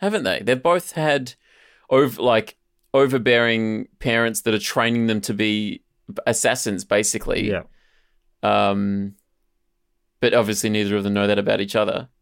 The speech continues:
Speaker 1: Well, maybe Lila knows that about Diego. I don't know.
Speaker 2: Hmm.
Speaker 1: We don't know what Lila knows. Anyway. So, yes, you're right. They, Diego spots a woman, and it, it, it's, it's their mother, Grace, but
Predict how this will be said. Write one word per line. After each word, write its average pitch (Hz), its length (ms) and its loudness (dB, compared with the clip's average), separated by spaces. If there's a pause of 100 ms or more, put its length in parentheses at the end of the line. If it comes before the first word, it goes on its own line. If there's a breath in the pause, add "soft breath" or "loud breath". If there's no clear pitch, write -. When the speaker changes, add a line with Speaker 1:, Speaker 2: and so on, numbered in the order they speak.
(380)
Speaker 1:
Well, 254 200 0
maybe 247 240 0
Lila 208 280 2
knows 185 200 -2
that 165 100 4
about 151 200 -2
Diego. 135 420 0 (960)
I 359 60 -4
don't 381 120 0
know. - 200 0
Speaker 2:
Hmm. 135 160 -6
Speaker 1:
We 202 80 0
don't 220 100 2
know 202 120 0
what 156 120 0
Lila 95 280 0
knows. - 320 -8 (1040)
Anyway. 120 320 0 (1400)
So, 185 500 4
yes, - 420 -6
you're 131 160 4
right. 90 140 0 (100)
They, 117 260 2
Diego 123 420 0
spots 113 240 -6
a 110 60 -4
woman, 104 260 0
and 104 140 0
it, 104 220 -4
it, 107 200 0
it's, - 520 -2
it's 113 220 -4
their 113 180 2
mother, 120 200 0
Grace, 127 220 0
but 147 220 0